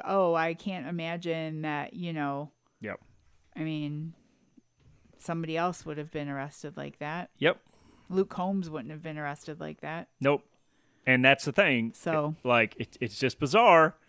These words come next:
Speaker 2: when generally with those type of people, especially in a public place like that, they generally contact their, their agents first to make sure to not make a public deal about it and
Speaker 1: Yeah.
Speaker 2: not try to,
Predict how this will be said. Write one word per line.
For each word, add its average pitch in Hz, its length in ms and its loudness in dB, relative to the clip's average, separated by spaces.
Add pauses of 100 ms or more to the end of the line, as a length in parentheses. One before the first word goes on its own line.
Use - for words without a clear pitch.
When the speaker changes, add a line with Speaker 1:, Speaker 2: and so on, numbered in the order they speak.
(220)
Speaker 2:
when 120 340 2
generally 147 440 4
with 120 160 0
those 135 160 4
type 127 180 2
of 107 100 -10
people, 139 520 4
especially 143 460 4
in 127 60 4
a 117 60 2
public 135 360 2
place 143 300 4
like 120 200 0
that, 113 240 2
they 107 100 -2
generally 117 400 2
contact 113 520 0
their, 110 320 2 (540)
their 110 160 0
agents 131 320 2
first 143 360 4
to 127 40 0
make 113 180 2
sure 127 160 0
to 110 80 -2
not 117 200 2
make 120 160 2
a 110 80 0
public 123 640 2 (100)
deal 135 280 4
about 104 320 2
it 104 160 -2 (140)
and 107 180 -2
Speaker 1:
Yeah. 107 60 0
Speaker 2:
not 113 340 2
try 110 380 4
to, 110 580 0